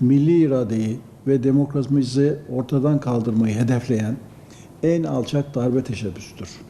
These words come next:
Ve Türk demokrasisi tarihine kara bir leke olarak geçmiştir. Milletimiz on beş Temmuz'da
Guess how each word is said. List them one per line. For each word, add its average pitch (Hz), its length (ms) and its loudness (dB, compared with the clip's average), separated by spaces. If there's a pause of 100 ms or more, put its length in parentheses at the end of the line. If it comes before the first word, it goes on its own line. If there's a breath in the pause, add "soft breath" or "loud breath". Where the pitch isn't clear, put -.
(760 loud breath)
Ve 160 100 6 (120)
Türk 190 300 -2
demokrasisi 131 680 0
tarihine 143 640 2 (500 loud breath)
kara 156 360 2
bir 127 180 2
leke 139 240 2
olarak 127 320 0
geçmiştir. - 600 -8 (1040 loud breath)
Milletimiz 170 640 2
on 143 300 2
beş 160 200 0
Temmuz'da 123 680 0